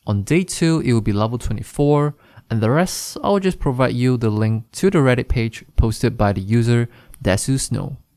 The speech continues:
Basically, how I understand that is that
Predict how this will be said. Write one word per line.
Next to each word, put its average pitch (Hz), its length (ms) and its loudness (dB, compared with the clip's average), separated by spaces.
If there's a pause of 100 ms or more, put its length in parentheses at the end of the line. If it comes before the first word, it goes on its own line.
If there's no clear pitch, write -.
(1300)
Basically, 180 680 4
how 160 180 4
I 175 120 2
understand 147 520 2
that 135 160 2
is 117 240 -2
that 113 320 0